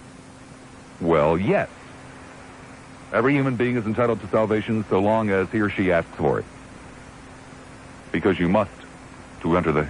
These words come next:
kingdom of heaven, in order to be saved, you must be born again. You must say something to the effect of, you know, "Jesus, come into my heart," uh, whatever. And if you don't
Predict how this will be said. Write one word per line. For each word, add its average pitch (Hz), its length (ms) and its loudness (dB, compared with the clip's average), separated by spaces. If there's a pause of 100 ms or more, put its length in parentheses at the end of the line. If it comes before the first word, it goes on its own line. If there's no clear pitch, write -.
kingdom 101 320 0
of 85 80 0
heaven, 90 320 2
in 98 80 2
order 101 160 2
to 101 80 0
be 90 240 0 (220)
saved, 92 480 0
you 110 160 2
must 135 260 4 (300)
be 107 120 2
born 98 260 4
again. 64 380 0 (280)
You 135 180 4
must 185 300 4 (1500)
say 107 100 6
something 104 280 2
to 95 60 4
the 92 120 4
effect 92 260 2
of, 95 100 0
you 104 60 0
know, 95 100 4
"Jesus, 107 520 -4
come 104 120 0
into 107 220 2
my 104 140 6
heart," 90 340 2 (100)
uh, 73 160 4
whatever. 90 440 2 (1800)
And 123 120 4
if 135 120 2
you 139 160 4
don't 208 360 0